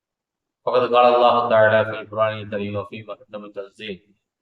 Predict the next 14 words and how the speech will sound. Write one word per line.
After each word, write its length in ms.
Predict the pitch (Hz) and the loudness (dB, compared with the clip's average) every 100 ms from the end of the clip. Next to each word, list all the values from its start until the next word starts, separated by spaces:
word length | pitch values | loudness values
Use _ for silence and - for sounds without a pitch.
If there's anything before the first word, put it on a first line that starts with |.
| _ _ _ _ _ _ _ _ _ _ _ _ _ _ _ | _ _ _ _ _ _ _ _ _ _ _ _ _ _ _
"وناديناه 1000 | 123 131 123 131 131 127 123 123 113 123 | 0 2 2 2 0 0 -2 -2 -2 -4
أن 60 | 117 | -6
يا 260 | 117 117 | -6 -4
إبراهيم 680 | 113 107 110 110 107 107 110 | -4 -6 -2 -2 -2 -6 -10
قد 160 | 104 101 | -10 -10
صدقت 480 | 95 107 - 113 104 | -10 -12 -12 -14 -10
الرؤيا 560 | 101 101 98 98 101 | -10 -10 -10 -10 -10
إنا 260 | 98 101 98 | -10 -10 -10
كذلك 460 | - 107 107 104 104 101 104 | -10 -8 -8 -8 -12 -12 -12
نجزي 480 | 113 113 110 120 120 | -12 -12 -10 -10 -10
المحسنين." 840 | 113 113 113 110 101 92 90 92 _ _ _ _ _ _ _ _ _ _ _ _ _ _ _ _ _ _ _ _ _ | -14 -16 -18 -18 -18 -16 -20 -20 _ _ _ _ _ _ _ _ _ _ _ _ _ _ _ _ _ _ _ _ _
புகழனைத்தும் 580 | 131 123 127 127 123 120 | 2 4 4 2 -2 -6
அல்லாஹ்வுக்கே 600 | 117 113 113 110 107 101 | -6 -2 -2 -2 -10 -12
உரித்தானது. 920 | 107 104 95 95 95 92 104 110 _ | -10 -10 -8 -8 -8 -12 -16 -16 _